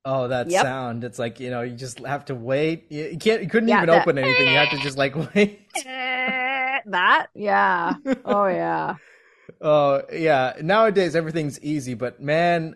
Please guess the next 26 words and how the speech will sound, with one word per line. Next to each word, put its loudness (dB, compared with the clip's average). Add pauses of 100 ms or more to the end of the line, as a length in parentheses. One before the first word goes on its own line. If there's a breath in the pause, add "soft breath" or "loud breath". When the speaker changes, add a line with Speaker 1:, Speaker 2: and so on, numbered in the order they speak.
Speaker 1:
like, -4
loading 2
a 2
picture -6
back -6
in -6
the -8
day -6
took -2
Speaker 2:
<laughs> -12
Speaker 1:
forever. 2
Speaker 2:
<laughs> -6
It 2
did. 0
It -4
really -4
did. -4 (540 loud breath)
Did, -2
did 0
you, -14
were -2
you -2
part 2
of -6
the 0
LimeWire 0